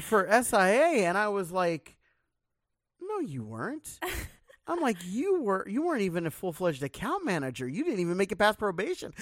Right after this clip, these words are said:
Speaker 1: Who the hell is it?" I had to look them up to make sure 'cause I was like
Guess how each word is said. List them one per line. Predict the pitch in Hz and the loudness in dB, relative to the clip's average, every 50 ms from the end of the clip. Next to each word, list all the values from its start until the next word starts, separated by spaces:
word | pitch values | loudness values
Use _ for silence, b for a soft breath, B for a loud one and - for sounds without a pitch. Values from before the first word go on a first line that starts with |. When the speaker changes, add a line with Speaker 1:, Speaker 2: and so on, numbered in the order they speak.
| B B B | B B B
Speaker 1:
Who | - 320 392 440 466 | 8 12 12 12 12
the | 480 466 453 440 381 | 12 10 8 8 6
hell | 349 359 381 415 466 480 480 480 466 | 6 8 8 8 8 10 8 8 6
is | 427 392 403 440 | 6 4 0 0
it?" | - - | 2 4
I | 208 233 | 4 4
had | 269 285 | 4 2
to | 262 233 | 0 -2
look | 220 208 220 269 294 269 _ | -6 -6 -6 -6 -6 -6 _
them | - 320 294 262 | -6 -4 2 4
up | 233 285 381 440 415 - - - B B 214 226 226 208 B | 6 8 8 6 6 2 -4 -14 B B -16 -16 -16 -18 B
to | - - 262 | -4 -2 0
make | 240 254 269 220 | 2 2 2 2
sure | - - 277 311 381 392 381 277 | 0 0 2 2 2 2 0 0
'cause | - 277 233 | -2 -2 0
I | 247 240 | 0 0
was | 220 202 | 2 2
like | 214 202 190 - | 2 0 0 -6